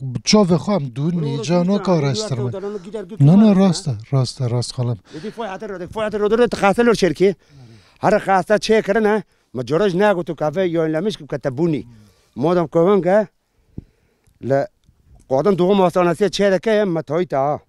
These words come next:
Speaker 2: آده خوازی ما کد دام برابند. مادام که دو لغیر گاره نه؟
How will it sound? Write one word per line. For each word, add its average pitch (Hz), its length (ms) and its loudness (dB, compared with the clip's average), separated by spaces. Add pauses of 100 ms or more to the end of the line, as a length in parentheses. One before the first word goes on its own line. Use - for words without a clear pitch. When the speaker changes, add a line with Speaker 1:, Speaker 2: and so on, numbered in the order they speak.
(580)
Speaker 2:
آده 143 240 -8
خوازی 196 440 -4 (500)
ما 139 200 -2
کد 190 260 0
دام 180 140 -2
برابند. 131 420 -4
مادام 175 320 0
که 165 100 -6
دو 151 200 -2
لغیر 156 320 0
گاره 160 260 2
نه؟ 190 280 -2